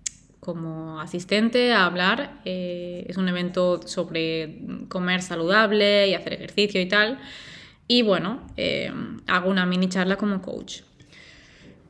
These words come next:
Entonces, eh, hoy estoy repasando los que, lo que les quiero decir y platicando así un poco con el, con el cronómetro en el móvil, poniendo los quince minutos y viendo a ver, pues más o menos, eh,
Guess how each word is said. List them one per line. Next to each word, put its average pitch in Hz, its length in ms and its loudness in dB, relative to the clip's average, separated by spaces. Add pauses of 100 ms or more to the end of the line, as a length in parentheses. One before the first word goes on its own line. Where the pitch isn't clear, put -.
(880)
Entonces, 233 760 0
eh, 208 680 2
hoy 240 280 4
estoy 208 800 0 (140)
repasando 185 540 0
los 190 120 0
que, 196 200 -2
lo 190 120 -2
que 196 80 -2
les 185 140 0
quiero 220 220 0
decir 233 440 4
y 226 40 2
platicando 180 520 -2
así 185 180 -2
un 190 120 0
poco 196 240 -2
con 180 180 0
el, 156 340 -6
con 165 160 -6
el 165 100 -6
cronómetro 180 420 -2
en 196 80 0
el 196 60 0
móvil, 196 500 -2 (800)
poniendo 180 260 2
los 180 120 0
quince 190 220 0
minutos 190 380 -2
y 185 40 -6
viendo 170 220 -4
a 165 60 0
ver, 160 240 -2
pues 180 140 -8
más 160 140 -8
o 170 40 -8
menos, 170 480 -6 (100)
eh, 185 560 -12